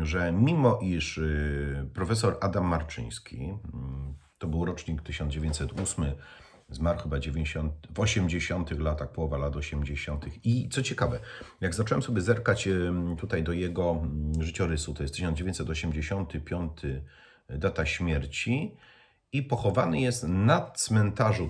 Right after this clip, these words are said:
tym samym cmentarz salwatoriański, tam gdzie mój nauczyciel, mój, y, mój nauczyciel malarstwa,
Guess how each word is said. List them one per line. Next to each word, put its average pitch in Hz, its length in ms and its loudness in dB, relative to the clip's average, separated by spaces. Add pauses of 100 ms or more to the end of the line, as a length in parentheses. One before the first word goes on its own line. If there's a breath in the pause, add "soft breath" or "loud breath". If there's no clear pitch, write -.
tym 160 180 2
samym 78 380 6
cmentarz 107 440 4
salwatoriański, 101 880 2
tam 185 180 2
gdzie 131 220 4
mój 110 480 6
nauczyciel, 101 600 0
mój, 78 640 0
y, 73 60 0
mój 101 300 6
nauczyciel 80 480 0
malarstwa, 76 800 0